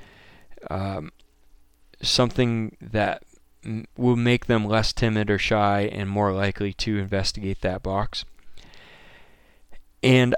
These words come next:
I want something that makes them so curious or so, uh,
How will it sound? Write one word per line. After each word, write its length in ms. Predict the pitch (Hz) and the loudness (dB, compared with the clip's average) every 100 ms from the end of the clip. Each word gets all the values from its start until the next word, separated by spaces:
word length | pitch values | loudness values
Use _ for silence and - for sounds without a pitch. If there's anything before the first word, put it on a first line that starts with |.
| - | 6
I 120 | - | 6
want 280 | 151 107 - | 6 2 4
something 520 | 143 127 - 123 120 | 6 6 4 0 4
that 320 | 120 113 - | 6 6 2
makes 500 | 120 120 135 143 - | -4 4 4 4 2
them 380 | 127 123 123 131 - - - _ _ _ - - | 2 2 2 -4 -12 -20 -20 _ _ _ -6 2
so 360 | - 135 139 | 6 8 6
curious 680 | 135 - 147 143 139 143 139 | 6 4 6 8 8 6 6
or 80 | 120 | 2
so, 540 | - 139 135 131 127 | 4 6 8 8 6
uh, 480 | - - 113 107 104 | 2 -2 0 0 -2